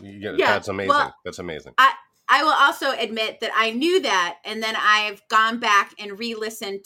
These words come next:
Speaker 2: to the abortion chapter in Elie Mystell's book, Allow Me to Retort, A Black Man's Guide to the U S Constitution,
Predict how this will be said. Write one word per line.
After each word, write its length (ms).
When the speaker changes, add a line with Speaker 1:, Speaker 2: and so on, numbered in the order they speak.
Speaker 2:
to 380
the 100
abortion 420
chapter 640
in 280
Elie 240
Mystell's 520
book, 360
Allow 260
Me 120
to 120
Retort, 420
A 80
Black 320
Man's 260
Guide 320
to 60
the 80
U 120
S 100
Constitution, 840